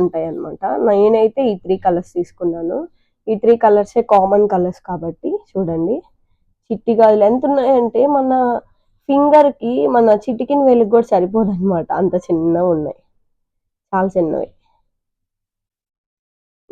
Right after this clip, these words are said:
మీరు ఎప్పుడైనా చూడకుండా ఉంటే నాలాంటి వాళ్ళే ఎవరైనా ఉంటే కామెంట్ చేసేయండి. మీరు కూడా ఇదే ఫస్ట్ టైమ్ చూడడం కానైతే, అంటే వీడియోస్‌లో చూసుంటారు చాలామంది, డైరెక్ట్గా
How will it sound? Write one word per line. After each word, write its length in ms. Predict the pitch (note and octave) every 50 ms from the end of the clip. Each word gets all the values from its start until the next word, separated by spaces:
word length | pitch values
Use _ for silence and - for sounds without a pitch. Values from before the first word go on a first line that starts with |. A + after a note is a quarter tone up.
| - - A3+
మీరు 200 | A3+ A3 G#3+ A3+ A3+ A3
ఎప్పుడైనా 400 | G#3 G#3+ G#3+ G3+ G3+ G#3+ A3 A3+ G#3 G#3 F#3+ F#3+ - F#3+ - _ _ _ _ _ _ _ _ _ _ _ _ _ -
చూడకుండా 480 | C4 B3 B3 B3 - A#3+ A#3+ A#3 A#3+ A#3+ A#3
ఉంటే 180 | A3+ G#3 A#3 A#3 A#3+ A3+
నాలాంటి 480 | G#3 G3+ G#3 G#3+ G#3 G#3 G#3+ G#3 G#3+ G#3 G#3
వాళ్ళే 260 | G#3 G#3 G3+ G#3 G#3+ G#3 F3+
ఎవరైనా 340 | F3 F#3+ F#3+ F#3+ G3 G3+ G3+ F#3+ F#3+
ఉంటే 180 | F#3+ - A3+ A3+ -
కామెంట్ 320 | G#3+ G3 G3+ G#3 G#3 G3+ G3+
చేసేయండి. 500 | G3 G3 - G3+ F#3 F#3 F#3 F#3 G3+ - E4 E4+ - A#3+
మీరు 140 | G3+ G#3 - A3
కూడా 120 | G#3+ G3 F#3+
ఇదే 100 | F#3+ G#3+ - G#3+
ఫస్ట్ 220 | F#3+ - - - G#3+
టైమ్ 160 | G#3+ A3 G#3 F#3+
చూడడం 280 | F3+ F3+ E3+ F#3 F#3+ F#3+ F3 F3
కానైతే, 400 | E3+ E3 E3 D#3+ D#3+ - - A#3 C4 C4+
అంటే 200 | - - - A#3 - - -
వీడియోస్‌లో 480 | G#3+ A3+ A3 C4 C4+ C#4 C4+ C#4 C4+ B3+ B3+ B3
చూసుంటారు 560 | A#3 A#3 - - A#3+ A#3 A3 A3 G3+ G3 G3+ - G#3
చాలామంది, 560 | G3 G3 G3+ G3+ G#3 G3+ G3+ G3 F#3 G#3 B3 E4 G#4+ - - - - _ _ _ _ _ _ -
డైరెక్ట్గా 580 | G3+ G#3 G3+ G3 G3+ G#3 G#3 - A#3+ A#3 A#3